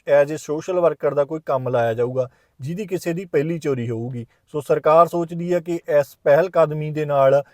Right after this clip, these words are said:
ਜਿਹੜਾ ਵਾਰਦਾਤਾਂ ਦੀ ਹੈ, ਜਿਹੜਾ, ਜਿਹੜਾ ਨਵਾਂ ਬੰਦਾ ਵਾ, ਜੁਰਮ ਦੀ ਦੁਨੀਆ 'ਚ ਪੈਂਦਾ ਵਾ, ਉਸ ਨੂੰ ਘੱਟ ਕੀਤਾ ਜਾ ਸਕਦਾ, ਉਸ ਨੂੰ ਰੋਕਿਆ ਜਾ ਸਕਦਾ। ਸੋ ਛੇਵੀਂ ਜਿਹੜੀ ਇਹਨਾਂ ਨੇ ਸਭ ਤੋਂ ਵੱਡੀ ਤਬਦੀਲੀ ਕੀਤੀ ਆ, ਉਹ ਟੈਰਰਿਸਟ ਐਕਟ ਦੇ ਵਿੱਚ ਕੀਤੀ ਆ।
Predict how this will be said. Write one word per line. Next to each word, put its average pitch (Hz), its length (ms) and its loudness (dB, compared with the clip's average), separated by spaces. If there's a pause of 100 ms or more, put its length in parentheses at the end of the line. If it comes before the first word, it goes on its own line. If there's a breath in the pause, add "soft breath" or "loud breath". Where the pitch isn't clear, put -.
(160)
ਜਿਹੜਾ 165 220 2 (160)
ਵਾਰਦਾਤਾਂ 135 640 4
ਦੀ 143 140 -4
ਹੈ, 143 60 0
ਜਿਹੜਾ, 143 280 -2
ਜਿਹੜਾ 156 380 -2 (540)
ਨਵਾਂ 156 600 4 (140)
ਬੰਦਾ 143 380 6
ਵਾ, 147 120 6
ਜੁਰਮ 139 380 0
ਦੀ 160 100 -6
ਦੁਨੀਆ 139 340 -8
'ਚ 135 80 -8
ਪੈਂਦਾ 135 400 2
ਵਾ, 139 100 4
ਉਸ 143 320 -4
ਨੂੰ 160 200 -10 (160)
ਘੱਟ 165 200 2
ਕੀਤਾ 131 380 -2
ਜਾ 143 180 2
ਸਕਦਾ, 143 280 -4
ਉਸ 143 180 -2
ਨੂੰ 170 180 -10 (280)
ਰੋਕਿਆ 170 400 4
ਜਾ 139 160 6
ਸਕਦਾ। 110 380 -10 (320)
ਸੋ 180 100 -4
ਛੇਵੀਂ 196 360 -4
ਜਿਹੜੀ 202 240 -2
ਇਹਨਾਂ 202 180 -6
ਨੇ 202 100 -6
ਸਭ 175 260 0
ਤੋਂ 202 100 -2
ਵੱਡੀ 165 240 -4
ਤਬਦੀਲੀ 156 500 -6
ਕੀਤੀ 156 340 -10
ਆ, 165 80 2
ਉਹ 196 200 -8 (100)
ਟੈਰਰਿਸਟ 185 580 2
ਐਕਟ 160 320 -4
ਦੇ 151 140 -2
ਵਿੱਚ 143 240 -6
ਕੀਤੀ 123 360 -12
ਆ। 110 100 -10